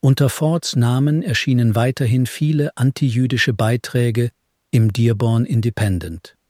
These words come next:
Anfang der neunzehnhundertzwanziger Jahre wurden sie in vier Bänden unter dem Titel Der internationale Jude, ein Weltproblem verkauft. Die Schriften behaupteten,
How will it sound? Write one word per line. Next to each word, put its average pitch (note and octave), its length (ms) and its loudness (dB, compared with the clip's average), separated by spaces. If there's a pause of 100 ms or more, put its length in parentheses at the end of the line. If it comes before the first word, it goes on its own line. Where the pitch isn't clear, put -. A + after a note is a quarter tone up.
(1040)
Anfang D#3+ 480 0
der B2+ 120 0
neunzehnhundertzwanziger A#2+ 1300 0
Jahre A#2 540 0 (400)
wurden C#3 340 2
sie A#2+ 160 -2
in A#2 140 0
vier E3 340 0
Bänden C3 580 0
unter A#2 300 -2
dem A2 180 2
Titel B2 500 0 (500)
Der A#2+ 260 2
internationale A#2+ 920 2
Jude, G2+ 580 -2 (560)
ein G#2+ 300 2
Weltproblem G#2+ 720 -2
verkauft. - 680 -8 (1400)
Die B2+ 80 4
Schriften - 420 2
behaupteten, B2+ 800 -2